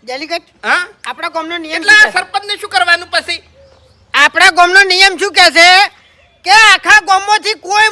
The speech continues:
Speaker 1: મોણો આગળ જવો જોવે નહીં.
Speaker 2: હા, ઈ તો છે જ ને.
Speaker 1: હે?
Speaker 2: એટલે સરપંચ, પણ આપણા ગામમાં છે ને, નિયમ કોઈ તોડતું નહીં.
Speaker 1: હમ.
Speaker 2: રજા વગર તો આ ટિકિટ લીધી નહીં હોય.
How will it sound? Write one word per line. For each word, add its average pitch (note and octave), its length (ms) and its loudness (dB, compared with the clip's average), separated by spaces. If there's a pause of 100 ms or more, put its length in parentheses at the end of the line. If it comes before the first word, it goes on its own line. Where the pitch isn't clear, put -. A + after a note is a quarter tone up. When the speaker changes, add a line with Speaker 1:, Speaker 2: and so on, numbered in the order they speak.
Speaker 1:
મોણો F#4+ 280 2 (180)
આગળ F4 400 0
જવો F4 380 -2
જોવે D#4+ 360 -2
નહીં. E4+ 320 -2 (680)
Speaker 2:
હા, D#4+ 80 -8
ઈ C#4+ 120 -8
તો D4+ 140 -12
છે E4 220 -2
જ E4+ 100 -20
ને. A3 220 -14 (120)
Speaker 1:
હે? C#4 80 -14 (680)
Speaker 2:
એટલે G3 680 -12
સરપંચ, - 400 -12 (840)
પણ E4+ 200 -2
આપણા B3+ 300 0
ગામમાં C#4+ 360 -2
છે F4 160 2
ને, D#4 200 -6 (640)
નિયમ C4+ 300 2
કોઈ C#4+ 160 2
તોડતું A#3 460 -2
નહીં. F#3 300 -2 (280)
Speaker 1:
હમ. G#3 160 -12
Speaker 2:
રજા D4 380 4
વગર D#4+ 220 2
તો E4+ 120 2
આ E4+ 100 6
ટિકિટ D#4+ 380 -2
લીધી A#3 260 -8
નહીં D4 180 -4
હોય. A3 240 0